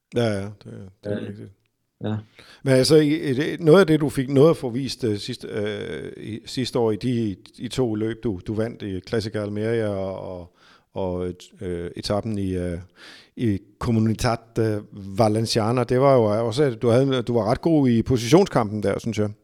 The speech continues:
Speaker 1: Øh, selvom det ikke var de skarpest besatte løb, så var det alligevel, øh, en, øh, som jeg husker det, den der etape i, øh, i Valenciana is-, især, øh, en, en ret, øh, hektisk, øh, finale, og, øh, og, øh, øh, en ret god spurt, du fik kørt der.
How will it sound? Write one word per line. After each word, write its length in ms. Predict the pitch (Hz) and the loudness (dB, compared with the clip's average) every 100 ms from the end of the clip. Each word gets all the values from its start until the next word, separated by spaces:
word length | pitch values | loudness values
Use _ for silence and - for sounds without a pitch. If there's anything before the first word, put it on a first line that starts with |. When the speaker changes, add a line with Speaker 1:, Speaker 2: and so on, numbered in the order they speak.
| - - | -8 0
Speaker 1:
Øh, 480 | 110 110 98 98 98 _ _ _ _ _ | 2 4 2 0 -2 _ _ _ _ _
selvom 320 | - 123 113 107 | -4 2 2 2
det 100 | 107 104 | 2 4
ikke 240 | 107 113 127 | 2 2 2
var 100 | 123 | 2
de 140 | 110 | 0
skarpest 420 | 104 110 127 143 | 0 2 2 2
besatte 360 | - - 120 123 | 0 2 4 4
løb, 200 | 117 117 | 2 2
så 100 | - | 2
var 100 | 113 | 4
det 80 | 117 | 4
alligevel, 460 | 110 107 123 127 113 | 4 4 4 4 4
øh, 380 | 107 104 107 - | 2 2 -2 -4
en, 120 | 104 | -6
øh, 220 | 104 - | -6 -6
som 160 | - 113 | -6 -2
jeg 80 | |
husker 280 | 107 131 - | 0 0 -2
det, 280 | 120 117 113 | 0 0 -2
den 120 | 123 | -2
der 100 | 120 | -2
etape 420 | 113 - 110 127 | -2 0 -2 -2
i, 160 | 123 101 | -2 -2
øh, 100 | 98 - | -2 -4
i 160 | 113 | -2
Valenciana 540 | 107 104 107 - 107 123 | 0 0 -2 -4 -4 -4
is-, 180 | 107 - | -6 -10
især, 320 | 107 - 113 - - - _ - | -6 -2 -2 -4 -10 -20 _ 2
øh, 180 | 113 - | 4 4
en, 180 | - 110 | 0 -2
en 300 | - 107 101 | -2 -2 0
ret, 280 | 120 - 127 | 0 0 0
øh, 140 | 117 | 2
hektisk, 560 | 104 127 - 123 - - | 4 2 0 -8 -4 -2
øh, 220 | 110 104 | 0 0
finale, 540 | 120 104 104 127 131 | 0 2 2 2 0
og, 400 | 113 101 95 95 | 0 2 2 2
øh, 100 | 92 98 - _ _ | 0 -2 -12 _ _
og, 320 | - 92 90 | -2 0 0
øh, 640 | 98 92 82 82 85 - - | 0 -2 -4 -6 -6 -8 -8
øh, 160 | - 90 53 - - | -8 -6 -6 -8 -8
en 120 | 113 | -4
ret 180 | 107 - | -2 0
god 180 | 143 127 | 0 0
spurt, 300 | - 127 - | -2 -4 -4
du 60 | |
fik 140 | 113 - | -8 -8
kørt 280 | - 117 - | -4 -4 -4
der. 140 | 107 | -8